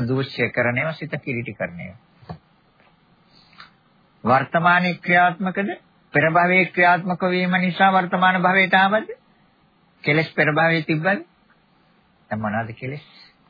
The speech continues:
ලෝභය ක්ලේශයක්. සිත කෙලෙසනවා. සිත අපිරිසිදු කරනවා. ද්වේෂය ක්ලේශයක්. මෝහය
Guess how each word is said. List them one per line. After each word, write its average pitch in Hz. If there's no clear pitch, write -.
ලෝභය 123
ක්ලේශයක්. -
සිත 120
කෙලෙසනවා. 107
සිත -
අපිරිසිදු 120
කරනවා. 85
ද්වේෂය 147
ක්ලේශයක්. 113
මෝහය 170